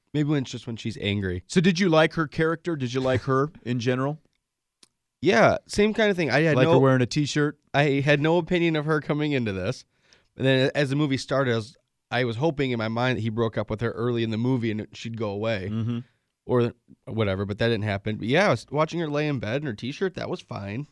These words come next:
Speaker 2: Yeah. Uh, the, I, I thought she was good, and I thought she actually brought a lot of the sort of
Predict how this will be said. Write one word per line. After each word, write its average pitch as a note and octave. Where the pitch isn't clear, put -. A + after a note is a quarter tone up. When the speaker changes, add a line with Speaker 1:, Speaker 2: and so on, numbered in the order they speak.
Speaker 2:
Yeah. D#2
Uh, C3
the, A#2
I, A#3
I -
thought E4+
she D#4
was A#3+
good, C#4
and E3+
I F3
thought G3
she G3
actually D#3+
brought C#3
a B2
lot C3
of G#2
the A2+
sort C#3
of G#2+